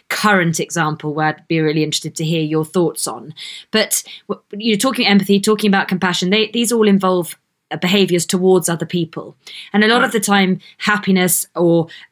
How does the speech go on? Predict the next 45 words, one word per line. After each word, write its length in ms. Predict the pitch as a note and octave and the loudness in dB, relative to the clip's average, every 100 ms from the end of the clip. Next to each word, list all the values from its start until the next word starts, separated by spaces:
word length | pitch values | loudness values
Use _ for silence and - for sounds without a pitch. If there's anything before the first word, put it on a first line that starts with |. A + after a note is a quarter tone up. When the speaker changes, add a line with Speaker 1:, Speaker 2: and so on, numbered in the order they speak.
| - | -6
Speaker 1:
the 120 | E3 | -6
path 440 | E3 A3+ A3 G3+ - | -2 0 0 0 0
to 140 | G3+ | 0
a 40 | |
good 260 | F#3 G3 F#3+ | 2 0 4
life 460 | F#3 F3+ F3+ - - - - _ _ - | 2 4 0 -4 -16 -20 -20 _ _ 2
is 440 | G3+ F#3+ - - - | 4 4 2 -2 0
portrayed 380 | G#3 G3+ A3 | 0 2 2
as 100 | G#3 | 2
something 380 | G#3 F#3 F#3+ F#3+ | 0 2 2 2
that 100 | F3+ | 2
you 160 | F#3 G3+ | 4 4
do 180 | G3+ G3+ | 4 0
for 140 | F#3+ | 2
yourself, 540 | F#3 F3+ F3+ D#3 D3+ | 0 2 0 0 0
your 180 | F#3+ F#3 | 0 2
own 180 | G3 G3 | 2 2
self. 360 | F#3+ E3+ D#3+ E3 | 2 0 -2 -2
You 260 | F3 E3+ D#3+ - | 0 -2 -4 -8
sit 440 | - G#3 G3+ G3 - | -2 0 0 -2 -4
and 160 | F3+ E3+ | -2 0
you 320 | E3+ E3 E3 - - | 2 2 0 -6 -6
practice 460 | A3+ G#3 - F#3 - | -4 -2 0 0 2
self-care 800 | G3 F#3+ - G3 F3 E3 E3 - - - | 0 0 -2 -2 0 0 -2 -6 -16 -6
and 160 | E3+ - | -2 2
self-love, 800 | G3+ F#3+ G3 E3+ E3 D#3+ D#3 - - - | 2 2 2 2 4 0 -2 -10 -16 -4
and 160 | D#3+ F3+ | 0 0
that 140 | E3+ | 0
is 100 | E3 | 0
how 240 | E3+ F3 | 0 0
to 140 | E3 E3+ | 0 -2
have 320 | E3 D#3+ - | -2 -2 -6
a 60 | E3+ | -8
better 420 | E3 D#3+ D#3+ D#3 - | -2 0 0 -2 -2
life. 480 | E3+ D#3 A#2 - - - - - | 0 0 -2 -10 -14 -20 -20 -6
But 200 | F#3 F3+ | -4 2
your 180 | A#3 A#3 | 4 4
book 240 | G#3 G3 | 2 2
is 140 | F#3 D#3+ | 0 0
very 280 | G#3+ G#3+ | 2 4
much 320 | G3 F3+ - - | 6 4 0 -2
emphasizing 800 | F#3+ F3 E3+ - E3 D#3 D#3+ D#3+ | -2 -2 -4 -2 0 0 -2 -2
that 320 | D#3+ D#3 - | -2 -4 -4
it 160 | F3+ - | -6 -2
is 240 | F3+ D#3+ | -2 -2